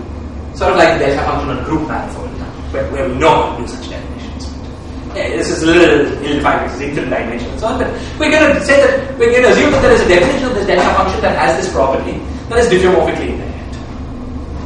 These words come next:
Okay? And this measure is also not terribly well defined. What is the integral of all diffeomorphisms? But whatever the definition is, we're going to, we're going to, uh,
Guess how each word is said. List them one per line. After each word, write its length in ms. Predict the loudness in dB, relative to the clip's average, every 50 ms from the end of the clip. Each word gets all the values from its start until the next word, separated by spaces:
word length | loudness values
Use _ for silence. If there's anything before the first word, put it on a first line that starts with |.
| -10 -12 -12 -12 -10 -10 -4 2
Okay? 240 | 4 4 6 4 4 0 -2 -2
And 560 | 0 4 6 8 8 6 6 2 -2 -4 -2
this 160 | -2 0 0 2 2
measure 320 | 4 6 6 6 8 8 8
is 160 | 8 8 6
also 240 | 6 6 6 6 4
not 160 | 4 4 4
terribly 320 | 4 4 4 4 4 4
well 160 | 4 6 4
defined. 480 | 4 2 0 -2 -2 -2 -2 -4 -4 -4 -8 -8 -10 -12 -12 -12 -12 -12 -12 -12 -12 -12 -12 -12 -12 -12 -10 -10 -10 -10 -10 -10 -8 -4
What 160 | 2 4 4
is 80 | 4 4
the 160 | 4 2 2
integral 320 | 2 2 2 2 2 0
of 100 | 0 0 0 0
all 160 | 2 2 0
diffeomorphisms? 1040 | 2 2 4 6 8 8 8 8 6 4 0 -2 -4 -6 -6 -8 -10 -10 -10 2 4
But 160 | 6 8 8
whatever 400 | 8 8 8 8 8 8 6 6
the 160 | 6 6 4
definition 420 | 4 6 4 4 2 2 2 2
is, 140 | 2 2 2
we're 80 | 2 2
going 160 | 2 2 2
to, 240 | 2 0 -2 -4 -6 -4
we're 160 | -2 0 2 4
going 120 | 4 4 4
to, 160 | 2 0 -4 -8 -10 -10 -4 0
uh, 400 | 4 4 4 4 2 0 -4